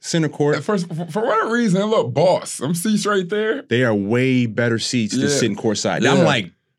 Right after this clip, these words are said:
Speaker 2: Yeah.
Speaker 1: "This is an amazing seat.
Speaker 2: Yeah.
Speaker 1: I don't wanna sit courtside." It was like, "This is where I wanna sit."
Speaker 2: Yeah.
Speaker 1: And the fourth quarter of the Indiana-Milwaukee game, I'm like, "Yo, this is, this is a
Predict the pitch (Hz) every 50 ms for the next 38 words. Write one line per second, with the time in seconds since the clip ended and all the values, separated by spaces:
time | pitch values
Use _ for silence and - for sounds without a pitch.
0 | _ - 110 117 123 202 226 202 - 170 127 110 113 107 104 104 120 147 180 208
1 | 214 185 170 196 170 180 208 - 226 214 208 196 - - - 220 208 208 220 226
2 | 220 202 - - 214 196 202 - 190 170 165 - 165 143 110 92 - - _ _
3 | _ _ _ - 160 160 135 127 - 147 120 - - - - 165 190 180 165 156
4 | 156 156 147 139 135 131 123 113 - - 135 107 - - _ _ _ - 95 92
5 | 90 85 85 - - _ _ _ _ _ _ _ _ _ _ - 113 113 110 107
6 | 104 101 - - 98 98 - - 120 127 131 127 - - - 131 123 123 135 131
7 | 131 - - _ - - 95 98 92 - 101 113 110 110 113 113 110 110 107 104
8 | 104 107 117 123 117 123 117 123 131 131 135 143 143 135 - _ _ _ _ _
9 | _ _ _ - 107 110 107 95 90 85 82 82 92 90 82 82 90 110 127 123
10 | - - 87 82 80 - _ _ _ _ _ _ _ _ 135 143 143 - 104 90
11 | - 92 85